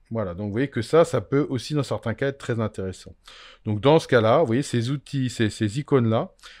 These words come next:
vont vous permettre de voir qu'est-ce qu'on va,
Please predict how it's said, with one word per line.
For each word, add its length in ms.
vont 120
vous 140
permettre 500
de 120
voir 720
qu'est-ce 180
qu'on 160
va, 400